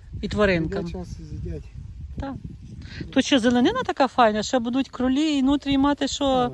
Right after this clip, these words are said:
Speaker 2: ага.
Speaker 1: знов зеленину. Гляньте, яка гичка файна.
Speaker 2: Бачиш, от така.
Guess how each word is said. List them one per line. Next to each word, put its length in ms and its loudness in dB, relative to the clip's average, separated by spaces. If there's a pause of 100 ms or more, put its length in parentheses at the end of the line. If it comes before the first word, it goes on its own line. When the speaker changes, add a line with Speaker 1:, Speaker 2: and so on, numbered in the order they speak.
(240)
Speaker 2:
ага. 140 -14
Speaker 1:
знов 300 4
зеленину. 540 4
Гляньте, 240 4
яка 140 2
гичка 340 0
файна. 420 -8 (680)
Speaker 2:
Бачиш, 340 -18
от 120 -14 (240)
така. 280 -16